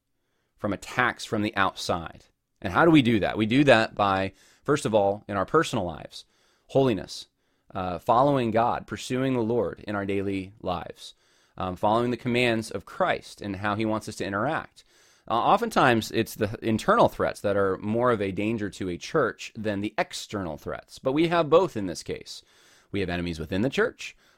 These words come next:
We have enemies outside of the church, both pressuring churches to compromise,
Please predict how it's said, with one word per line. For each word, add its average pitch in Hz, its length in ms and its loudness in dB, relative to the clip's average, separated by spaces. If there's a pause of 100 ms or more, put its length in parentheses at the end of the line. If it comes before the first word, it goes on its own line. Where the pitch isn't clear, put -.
We 107 140 -2
have 92 140 0
enemies 90 280 -4
outside 165 420 2
of 135 80 0
the 92 60 -6
church, - 320 -10
both 131 280 2
pressuring 90 680 -4 (400)
churches 151 460 -2
to - 140 -8
compromise, - 960 -4